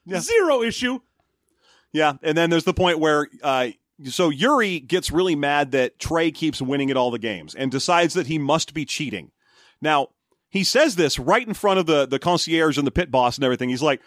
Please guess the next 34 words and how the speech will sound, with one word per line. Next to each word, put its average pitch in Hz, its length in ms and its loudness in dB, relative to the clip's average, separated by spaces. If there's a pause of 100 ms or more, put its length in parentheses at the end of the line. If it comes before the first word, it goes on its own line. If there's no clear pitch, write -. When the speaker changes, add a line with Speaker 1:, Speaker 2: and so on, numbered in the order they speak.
(120)
Speaker 1:
"This 339 180 0
guy 170 240 4
just 175 220 0
keeps 262 280 0
winning. 320 440 4 (220)
He's 294 220 2
gotta 208 420 2
be 175 140 -2
cheating." 226 320 0
I'm 160 80 4
like, 127 160 0
"Dude, 135 180 0
that 226 160 2
is 135 100 0
a 110 80 -2
ridiculous 117 640 -2
accusation 123 540 0
to 117 60 0
move 127 200 2
around 123 240 0
on 117 60 -6
a 110 60 -4
plane 127 260 -2
where 120 80 0
they 117 120 0
will 117 80 -6
shoot - 340 -4
you 123 80 -4
the 120 160 -2
instant 131 280 -2
they 120 100 -2
suspect 120 440 -2
you're 113 100 -8
cheating." 98 400 -6